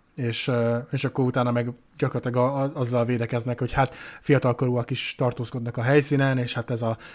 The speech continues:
legfontosabb, hogy az ő életüket azt, azt figyelembe vegyük és előtérbe helyezzük, és, ö, biztos, hogy teljes má-, teljesen más módon is meg lehetett volna közelíteni ezt, és nem feltétlenül egyből már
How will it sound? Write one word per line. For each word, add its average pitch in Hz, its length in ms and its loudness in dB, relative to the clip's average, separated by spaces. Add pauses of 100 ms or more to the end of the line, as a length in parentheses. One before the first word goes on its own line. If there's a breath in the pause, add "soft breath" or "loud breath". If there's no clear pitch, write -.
legfontosabb, 127 600 -2
hogy 120 160 -2
az 117 120 0
ő 120 280 2 (500 soft breath)
életüket 131 560 4
azt, 123 260 0
azt 120 200 -4
figyelembe 120 400 0
vegyük 117 260 0
és 120 100 -4
előtérbe 120 480 0
helyezzük, 127 560 2 (360 loud breath)
és, 120 320 -4
ö, 120 140 2 (100)
biztos, 127 300 -4
hogy 117 120 -4
teljes 120 340 0
má-, 139 380 -6
teljesen 131 340 0
más 120 160 -2
módon 120 240 -2
is 113 100 -6
meg 123 140 -6
lehetett 113 260 -6
volna 113 200 -6
közelíteni 113 540 -4
ezt, 127 380 -2
és 120 260 -4
nem 123 220 -2
feltétlenül 135 560 0
egyből 120 340 0
már 120 340 -2